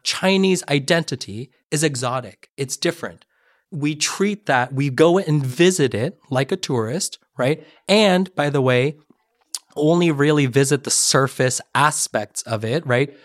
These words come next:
So food and celebrations and things like that, things that you would do if you were traveling to another country. And then you return back to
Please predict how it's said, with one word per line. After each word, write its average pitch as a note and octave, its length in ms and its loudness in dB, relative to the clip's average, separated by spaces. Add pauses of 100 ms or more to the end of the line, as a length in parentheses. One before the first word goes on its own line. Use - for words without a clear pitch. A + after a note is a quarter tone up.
(100)
So G#2+ 380 -2 (220)
food A2 520 0
and G#2 120 -8
celebrations G2 840 -4
and G2 100 -8
things G2+ 240 -8
like G2 160 -10
that, G2+ 280 -8
things A#2 320 -2
that C3 200 2
you C#3 160 6
would C#3+ 160 4
do B2+ 260 2
if C3+ 140 -2
you B2 100 0
were B2+ 120 2
traveling A#2 600 -4
to B2 280 0
another A#2+ 400 -2
country. A2 540 -8 (440)
And D3 420 2
then E3 240 4
you E3 160 2
return D3 800 0 (220)
back B2 280 -2
to A#2+ 480 0